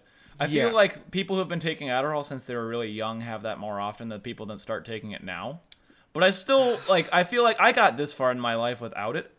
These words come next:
Speaker 1: I don't need it.
Speaker 2: I did, but I still have that problem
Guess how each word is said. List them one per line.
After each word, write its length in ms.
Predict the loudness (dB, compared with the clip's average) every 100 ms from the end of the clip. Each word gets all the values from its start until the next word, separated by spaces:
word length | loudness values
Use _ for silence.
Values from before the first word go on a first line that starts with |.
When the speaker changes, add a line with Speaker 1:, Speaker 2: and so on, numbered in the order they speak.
| _
Speaker 1:
I 140 | 0 0
don't 260 | 0 -6 -12
need 160 | -12
it. 180 | -12 -16 _ _ _ _ _ _ _ _ _ _ _ _ _ _ -8
Speaker 2:
I 120 | -2
did, 240 | 0 2
but 100 | 2
I 40 | 2
still 340 | 0 -2 -2
have 320 | 0 -2 -2
that 200 | -2 -4
problem 520 | -6 -6 -6 -6 -14